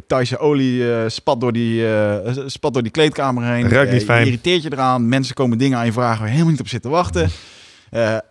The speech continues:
Speaker 1: allemaal mini-fractiedingetjes in die hele realiteit van het vechten. En ik, ik, ik vond het, ik vind, daarom vind ik het ook, ik heb daar superveel respect voor, dat men, eh, eh,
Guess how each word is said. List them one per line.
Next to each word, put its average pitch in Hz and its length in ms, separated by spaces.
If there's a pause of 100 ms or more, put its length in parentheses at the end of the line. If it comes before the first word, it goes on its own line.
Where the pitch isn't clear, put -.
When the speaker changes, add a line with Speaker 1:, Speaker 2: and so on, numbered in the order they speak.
(100)
Speaker 1:
allemaal 202 540 (680)
mini-fractiedingetjes 180 920
in 139 80
die 147 100
hele 185 200
realiteit 147 580
van 127 120
het 110 120
vechten. 98 400
En 117 520
ik, 113 200
ik, 107 200
ik - 140 (180)
vond 143 260
het, - 120
ik 113 120
vind, 143 160
daarom 143 180
vind 135 140
ik - 60
het 127 80
ook, 120 80
ik 123 60
heb - 100
daar 127 80
superveel 110 340
respect 101 320
voor, 90 180
dat 85 120
men, 92 260
eh, 90 440
eh, 90 40